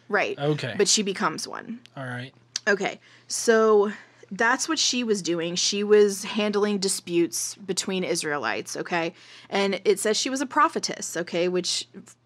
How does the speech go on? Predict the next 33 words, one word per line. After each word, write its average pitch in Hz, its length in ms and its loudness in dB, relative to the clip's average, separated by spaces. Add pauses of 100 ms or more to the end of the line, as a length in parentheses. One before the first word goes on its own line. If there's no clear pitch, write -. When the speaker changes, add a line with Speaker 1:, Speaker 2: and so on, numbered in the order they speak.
(140)
Speaker 1:
frankly, 196 500 -2
the 170 140 -6
Israelites 190 500 -4
are 170 40 -8
supposed 180 240 -10
to - 40 -6
kill 175 240 -6
all 160 120 -8
those 147 200 -10
motherfuckers. - 840 -10
Speaker 2:
Yeah, 240 560 4
the, 214 320 4
I 185 60 -8
mean, 208 480 0
they 214 220 4
don't 285 180 4
really 254 260 2
like 185 360 4 (160)
the 165 140 0
witchy 156 480 0
prophetess 139 800 -6
kind 135 360 -8
of 131 240 -12 (360)
thing. 135 560 -6
I 135 80 -6
mean, 143 180 -4
they, 156 240 0
Speaker 1:
Yeah. 156 120 0
Speaker 2:
I 170 40 0
mean, 156 200 0
like, 151 320 0
let 165 300 2
not, 151 300 0